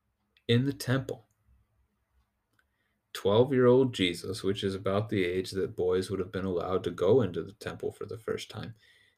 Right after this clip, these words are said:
Jesus is in the temple, and he's with the teachers.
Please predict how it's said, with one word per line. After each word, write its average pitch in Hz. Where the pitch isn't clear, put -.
Jesus 127
is 104
in 117
the 147
temple, 95
and 98
he's 92
with 113
the -
teachers. 110